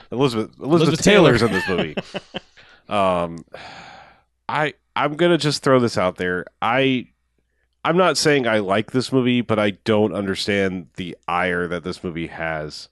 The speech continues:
Speaker 2: Mm-hmm.
Speaker 1: Like, people hate this movie, and I don't. Like, the Flintstones were always dumb. Like, I mean,
Speaker 2: <laughs>
Speaker 1: the comedy is dumb. It's not bad. It's just, it's,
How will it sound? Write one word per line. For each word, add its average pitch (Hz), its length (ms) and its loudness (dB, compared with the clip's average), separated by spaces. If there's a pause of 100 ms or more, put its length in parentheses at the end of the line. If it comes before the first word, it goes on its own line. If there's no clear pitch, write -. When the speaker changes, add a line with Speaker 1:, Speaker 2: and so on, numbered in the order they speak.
Speaker 2:
Mm-hmm. 120 240 -10 (140)
Speaker 1:
Like, - 180 -10
people 107 440 -4
hate - 600 -8
this 82 240 -6
movie, 76 400 -12 (720)
and 95 300 -2 (120)
I 92 200 0
don't. 80 420 -6 (160)
Like, 117 320 -2 (1300)
the 123 80 -4
Flintstones 123 600 2
were 101 180 -2
always 95 440 -2 (640)
dumb. 76 560 -4
Like, 113 200 -2
I 113 100 2
mean, 113 340 0 (400)
Speaker 2:
<laughs> - 380 -8
Speaker 1:
the - 100 -2
comedy 143 420 2
is 107 140 0
dumb. 85 400 0
It's 110 240 -4
not 131 240 0
bad. 104 440 0
It's - 280 -6
just, 117 240 -4
it's, - 480 -8